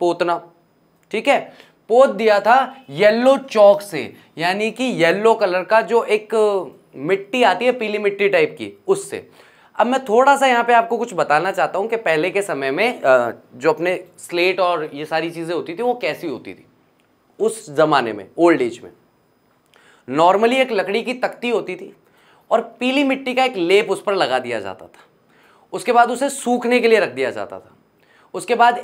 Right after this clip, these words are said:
इंक पॉट होते थे, है ना, क्या बोलते हैं हम लोग, दवात होती थी जिसके अंदर स्याही होती थी, इंक होती थी,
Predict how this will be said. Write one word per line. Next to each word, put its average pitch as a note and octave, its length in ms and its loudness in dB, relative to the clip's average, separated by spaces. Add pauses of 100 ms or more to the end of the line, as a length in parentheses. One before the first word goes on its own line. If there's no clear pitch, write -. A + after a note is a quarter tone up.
इंक B3 280 -2
पॉट B3+ 320 4 (840)
होते F3+ 240 0
थे, A3+ 100 -2 (800)
है C#3 100 -4
ना, G#3+ 100 -2
क्या - 400 -8
बोलते F3+ 220 -4
हैं G3+ 40 0
हम G3+ 60 -2
लोग, D#3 160 -4
दवात E3+ 480 2 (320)
होती F3+ 240 -2
थी G3+ 140 -4
जिसके E3+ 260 -4
अंदर G3 180 0
स्याही F#3 420 0
होती F3+ 280 -2
थी, E3 120 -6
इंक F3+ 260 -4
होती E3+ 240 -2
थी, D#3+ 200 -12